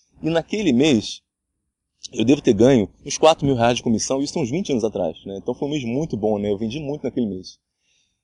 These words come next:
E, e o que será que acontecia? Porque em dois meses você, eu não tinha feito nada e, e, e aquilo, de repente, do dia pra noite mudou, né?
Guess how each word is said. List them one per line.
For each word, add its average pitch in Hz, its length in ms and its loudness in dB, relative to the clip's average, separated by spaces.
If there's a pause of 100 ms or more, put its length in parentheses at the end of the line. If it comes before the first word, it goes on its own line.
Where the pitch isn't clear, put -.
(440)
E, 214 240 -6
e 240 40 -4
o - 20 -2
que - 80 -10
será 247 260 0
que 226 60 -2
acontecia? 202 520 2
Porque - 260 -4
em 196 100 0
dois 214 260 6
meses 175 460 4 (200)
você, 147 380 0
eu 160 60 6
não 160 80 2
tinha 165 160 2
feito 160 240 2
nada 160 440 4
e, 156 60 -8
e, 139 520 -8
e 139 60 4
aquilo, 151 460 2 (460)
de 127 200 2
repente, 147 360 2
do 127 80 -2
dia 147 120 6
pra 151 120 0
noite 131 220 2
mudou, 107 400 0
né? 98 200 -8